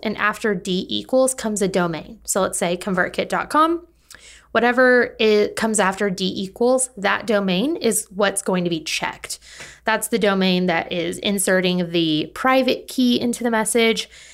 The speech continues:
And that's the domain that the receiving server is going to check for the public key. So it's gonna say, "Okay, where's the public key for convertkit dot com, for example?" It's gonna grab that public key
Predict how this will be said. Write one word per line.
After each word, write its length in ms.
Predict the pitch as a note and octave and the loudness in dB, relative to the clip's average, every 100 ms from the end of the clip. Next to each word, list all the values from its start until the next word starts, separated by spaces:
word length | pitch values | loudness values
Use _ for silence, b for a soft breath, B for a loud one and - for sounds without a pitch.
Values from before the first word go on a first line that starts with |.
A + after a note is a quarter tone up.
| B B | B B
And 480 | G#3+ G3+ G3 F#3+ F#3+ | 0 2 2 2 -2
that's 400 | G3+ F#3 G3+ A3+ | -2 0 0 0
the 100 | - | -2
domain 760 | G#3+ G3+ F#3+ F#3 F3 F3 F3 G3 | 0 2 2 2 2 0 -4 -4
that 320 | F3+ E3+ - | -2 -2 -4
the 180 | F#3+ F3+ | -4 -2
receiving 640 | F3 F3 - B3 A3+ G3+ | -2 -2 0 2 2 -2
server 420 | F3+ G3+ F#3 F#3 F#3 | -2 0 2 2 2
is 140 | F#3 | 0
going 200 | F#3+ E3+ | -2 -2
to 40 | E3 | -4
check 560 | - C#4 A3+ - - | -2 2 2 0 -6
for 320 | - - G#3 F#3+ | -10 -2 2 2
the 80 | |
public 600 | F#3+ - G#3 F#3 E3+ - - | 0 -2 -2 0 -2 -4 -16
key. 380 | - E3+ D#3 - | -8 -6 -6 -6
So 140 | - | -4
it's 120 | G3 | -4
gonna 180 | - F3+ | -2 -4
say, 200 | E3+ D#3+ | -2 -2
"Okay, 280 | - F#3 E3+ | -2 -2 0
where's 240 | E3+ F#3+ | 2 0
the 80 | G#3 | -2
public 340 | B3 A#3 B3 - | -2 0 0 -2
key 260 | A#3 G#3+ | -2 -2
for 520 | G3+ F#3+ F#3+ F#3+ F#3+ - | -2 0 0 0 -2 -8
convertkit 500 | A3 E3+ F3 - A#3+ | -4 -2 -2 -2 -2
dot 180 | D4+ D4+ | -2 -2
com, 320 | F3+ E3+ G3 | -2 -2 -2
for 100 | G3+ | -2
example?" 580 | F#3 F#3 E3+ F3+ - B B B B | -2 -2 -2 0 -2 B B B B
It's 80 | - | -6
gonna 180 | G#3+ F#3 | -2 0
grab 360 | F3+ F3 F3 | 2 2 2
that 260 | F3 E3+ F#3+ | 0 0 0
public 340 | G#3 F#3+ F#3 | -2 0 -2
key 380 | - D4+ D4 D4 | 0 2 2 0